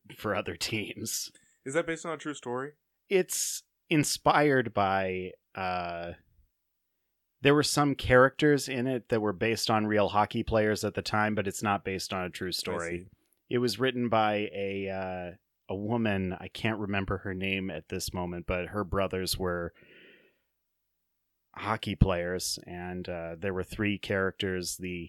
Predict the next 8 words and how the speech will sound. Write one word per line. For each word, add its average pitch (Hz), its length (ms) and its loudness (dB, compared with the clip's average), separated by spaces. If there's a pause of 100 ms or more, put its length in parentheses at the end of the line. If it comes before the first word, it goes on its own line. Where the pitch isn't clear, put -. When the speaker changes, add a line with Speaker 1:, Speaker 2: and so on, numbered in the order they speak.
(100)
Speaker 1:
Hanson 107 460 2
brothers, 90 680 0 (240)
<laughs> 127 80 0 (1200)
three 117 220 4
blonde 104 420 4
guys 98 360 2
named 95 220 -2
Hanson, 95 540 -4